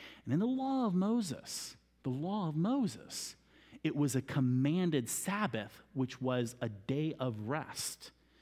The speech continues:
In fact, in the days of the theocracy, that is God ruling, under the judgeship of Moses, a man was found to be picking up sticks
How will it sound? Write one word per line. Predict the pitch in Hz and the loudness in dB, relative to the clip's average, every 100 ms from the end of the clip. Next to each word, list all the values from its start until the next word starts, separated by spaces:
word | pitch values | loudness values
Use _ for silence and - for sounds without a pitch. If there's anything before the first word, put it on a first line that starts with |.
| - | -4
In | 110 | 0
fact, | 226 226 104 - - - - - - | 2 2 0 -10 -20 -20 -20 -18 4
in | 165 226 254 | 6 8 6
the | |
days | 214 220 220 | 4 4 4
of | 190 | 4
the | 175 | 2
theocracy, | 147 185 160 233 - 123 - 117 | 2 2 2 0 -2 -2 0 2
that | 120 | 2
is | 127 113 | 2 2
God | 117 127 151 | 2 2 4
ruling, | 127 143 175 220 247 269 - - - - - | 4 4 4 6 4 2 -2 -20 -20 -2 4
under | 165 202 | 6 6
the | 147 | 4
judgeship | 127 113 151 185 - 240 277 - - - _ | 2 4 4 2 2 2 0 -2 -16 -16 _
of | 135 120 | 2 2
Moses, | 117 113 104 131 165 247 269 - - - - | 2 4 4 2 2 -2 -2 -6 -8 -10 2
a | 151 | 6
man | 156 180 254 | 6 6 4
was | 269 | 2
found | - 185 180 | 2 2 4
to | 175 | 4
be | 139 | 4
picking | - 180 - 175 | 2 0 2 2
up | 135 | 0
sticks | - - 240 - - - | -4 0 0 -2 -6 -8